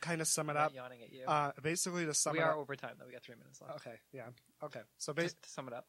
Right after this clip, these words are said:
Speaker 1: yeah. So to sum it up, it's basically, um, Sora needs to, Sora in the third game, in the last final game, needs to get everybody's hearts back. So he needs to get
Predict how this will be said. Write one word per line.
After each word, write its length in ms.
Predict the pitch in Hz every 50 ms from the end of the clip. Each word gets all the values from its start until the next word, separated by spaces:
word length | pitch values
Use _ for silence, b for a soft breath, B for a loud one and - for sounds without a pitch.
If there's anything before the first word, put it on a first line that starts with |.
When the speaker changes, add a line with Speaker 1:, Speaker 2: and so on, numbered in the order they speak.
| _ _
Speaker 1:
yeah. 200 | 143 139 127 110 _ _
So 160 | - - 160
to 160 | 143 - 170
sum 220 | - - 185 185
it 60 | 185 180
up, 140 | 175 165 -
it's 240 | 151 156 143 - -
basically, 560 | - 160 160 156 - 151 151 160 156 151 151 151
um, 380 | 147 143 143 139 139 135 131 123
Sora 400 | - - 160 165 165 160 160 160
needs 300 | 151 147 147 143 - -
to, 260 | - 147 143 139 135 _
Sora 400 | - - - 160 165 175 175 175
in 100 | 165 156
the 80 | 143 139
third 260 | - 156 151 147 143
game, 340 | - 147 143 139 135 131 123
in 60 | 151 147
the 80 | 139 135
last 360 | 143 143 147 151 - - _
final 240 | - 147 147 147 143
game, 200 | 135 143 147 139
needs 220 | 135 135 131 - -
to 180 | - 139 131 B B B B B B B _
get 200 | - 151 151 _ _ -
everybody's 440 | 160 160 156 156 147 151 143 135 -
hearts 280 | - 147 143 135 - -
back. 280 | - 131 120 113 -
So 320 | - - 139 131 131 123 117 b b b b b
he 100 | 156 156
needs 120 | 156 - -
to 20 |
get 180 | 151 135 135